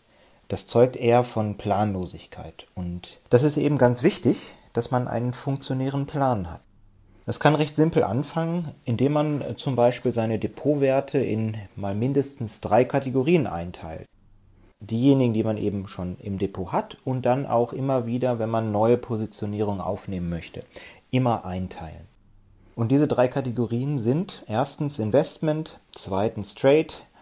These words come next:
drittens Spekulation. Was meine ich damit? Mit Investments meine ich damit sozusagen die langfristige Anlage. Idealerweise Buy and Hold, man kauft eine Aktie und verkauft sie nie wieder.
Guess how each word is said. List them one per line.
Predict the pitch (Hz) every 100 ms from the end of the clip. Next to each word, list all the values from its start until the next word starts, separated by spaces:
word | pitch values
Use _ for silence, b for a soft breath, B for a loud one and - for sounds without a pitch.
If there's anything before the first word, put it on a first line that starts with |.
| b -
drittens | 113 127 127 123 -
Spekulation. | - - - 110 110 104 101 - 87 82 - _ _ _ -
Was | 113 123
meine | 139 190
ich |
damit? | - 165 185 - -
Mit | 127
Investments | 131 113 151 - - 151 -
meine | 123 117 139
ich | -
damit | 113 120 117
sozusagen | - 104 - 101 101 107
die | 98 95 -
langfristige | 92 110 127 - 120 - 98
Anlage. | 98 110 107 92 85 90 - _ _ _ _ _ -
Idealerweise | 131 120 120 131 117 120 113
Buy | 101 101
and | 98 -
Hold, | 131 156 151
man | 107
kauft | 101 117 117
eine | 107
Aktie | 110 - -
und | 107
verkauft | 107 - 101 -
sie | -
nie | 92 95
wieder. | 95 113